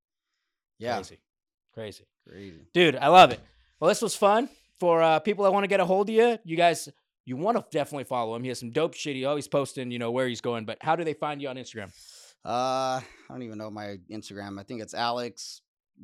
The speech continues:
Speaker 1: dot Pena underscore
Speaker 2: That's how much he
Speaker 1: something
Speaker 2: cares
Speaker 1: like
Speaker 2: about
Speaker 1: that.
Speaker 2: it.
Speaker 1: Yeah, I
Speaker 2: Just
Speaker 1: don't
Speaker 2: go
Speaker 1: know.
Speaker 2: to Alex
Speaker 1: Don't
Speaker 2: Pena. You'll find him.
Speaker 1: I'm not that interesting, but
Speaker 2: Find him, follow him, let him know, you know, about the episode. Share something nice with him.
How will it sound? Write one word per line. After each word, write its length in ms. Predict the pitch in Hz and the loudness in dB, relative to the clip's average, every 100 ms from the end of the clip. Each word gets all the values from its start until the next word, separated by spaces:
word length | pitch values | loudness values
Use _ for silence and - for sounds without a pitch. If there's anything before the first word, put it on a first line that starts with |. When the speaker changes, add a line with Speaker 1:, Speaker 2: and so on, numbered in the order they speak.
| 98 | -14
Speaker 1:
dot 280 | 98 113 113 | -6 -6 -6
Pena 300 | 123 123 123 | -10 -8 -8
underscore 420 | 120 127 - 123 | -8 -12 -8 -6
Speaker 2:
That's 0 | |
how 40 | 117 | -6
much 80 | |
he 40 | 123 | -8
Speaker 1:
something 140 | 127 | -8
Speaker 2:
cares 100 | 120 101 | -6 -8
Speaker 1:
like 80 | |
Speaker 2:
about 220 | 107 98 117 | -6 -6 -6
Speaker 1:
that. 40 | 101 | -6
Speaker 2:
it. 0 | |
Speaker 1:
Yeah, 200 | 95 98 | -10 -10
I 40 | 101 | -8
Speaker 2:
Just 120 | 135 | -6
Speaker 1:
don't 80 | 151 | -4
Speaker 2:
go 60 | |
Speaker 1:
know. 60 | 147 | -4
Speaker 2:
to 60 | |
Alex 280 | 131 135 135 | -2 -4 -4
Speaker 1:
Don't 120 | 127 | -6
Speaker 2:
Pena. 340 | 131 131 131 127 | -6 -6 -8 -10
You'll 140 | 117 120 | -8 -8
find 260 | - 104 98 | -6 -10 -10
him. 80 | 92 | -14
Speaker 1:
I'm 100 | 113 | -8
not 180 | 120 110 | -6 -6
that 120 | 104 101 | -8 -8
interesting, 540 | 101 107 101 104 101 - _ | -10 -16 -16 -16 -16 -20 _
but 220 | 90 92 - | -14 -14 -6
Speaker 2:
Find 260 | - 175 170 | 2 2 2
him, 300 | 165 160 147 _ _ | 0 -2 -4 _ _
follow 320 | 156 156 156 | 0 0 0
him, 220 | 151 143 139 | -2 -4 -4
let 140 | 139 | -6
him 120 | 143 | -6
know, 420 | 139 139 135 127 _ _ | -4 -2 -2 -6 _ _
you 120 | 123 | -12
know, 240 | 120 113 113 _ _ _ _ _ | -10 -10 -12 _ _ _ _ _
about 220 | 131 123 123 | -6 -6 -4
the 120 | 127 | -6
episode. 640 | 127 127 - 131 123 120 | -6 -10 -6 -4 -4 -6
Share 260 | - 151 139 | -6 -2 -2
something 300 | - 123 117 | -4 -10 -10
nice 240 | 110 101 - | -10 -12 -14
with 100 | - | -20
him. 180 | 95 | -20